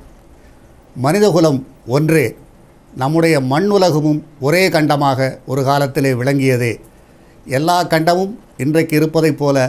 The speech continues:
ஆசியா கண்டம், ஆப்பிரிக்கா கண்டம், அமெரிக்கா கண்டம் என்று பிரிந்திருக்கவில்லை. எல்லா நிலமும் ஒரே கண்டமாக இருந்த அந்த காலத்திலே, அந்த கண்டத்திற்கு லத்தீன் மொழி சொல்லான பங்கேயா என்ற சொல்லால், எல்லா நிலமும்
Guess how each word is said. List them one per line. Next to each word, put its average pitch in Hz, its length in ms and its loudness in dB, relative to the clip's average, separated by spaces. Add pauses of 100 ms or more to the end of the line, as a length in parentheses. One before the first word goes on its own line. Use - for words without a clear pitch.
(540)
ஆசியா 139 400 0
கண்டம், 131 400 -4
ஆப்பிரிக்கா 135 520 -2
கண்டம், 131 380 -4
அமெரிக்கா 135 440 -2
கண்டம் 127 320 -4
என்று 127 260 -2
பிரிந்திருக்கவில்லை. 139 760 -2 (680)
எல்லா 170 480 0
நிலமும் 170 420 0 (340)
ஒரே 165 280 2
கண்டமாக 147 520 2
இருந்த 135 340 0
அந்த 131 200 -2
காலத்திலே, 139 540 -2 (500)
அந்த 143 220 0 (120)
கண்டத்திற்கு 147 640 0 (520)
லத்தீன் 165 560 -2
மொழி 165 280 4
சொல்லான 147 420 0 (600)
பங்கேயா 165 680 2 (480)
என்ற 143 280 -2
சொல்லால், 139 480 -2 (440)
எல்லா 175 320 2 (100)
நிலமும் 180 440 2